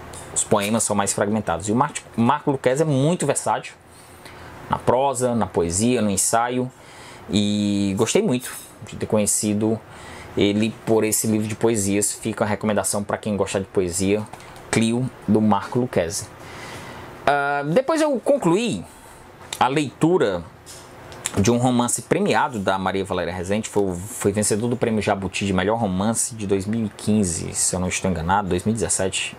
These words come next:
enfim, não, não lembro a data. Quarenta Dias, da escritora paraibana Maria Valéria Rezende,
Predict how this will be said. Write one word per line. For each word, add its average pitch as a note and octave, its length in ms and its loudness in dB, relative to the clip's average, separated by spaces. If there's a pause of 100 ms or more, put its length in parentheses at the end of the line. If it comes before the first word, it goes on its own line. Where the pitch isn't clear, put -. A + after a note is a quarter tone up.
enfim, F2 360 0
não, G#2 200 2
não G#2 260 2
lembro G#2 240 2
a G2+ 40 2
data. E2 240 -6 (920)
Quarenta G3 400 4
Dias, D3 800 0 (280)
da G#2+ 120 2
escritora A2 540 2 (160)
paraibana G2+ 680 0
Maria G2+ 360 0
Valéria G2 300 -2
Rezende, B2+ 580 -2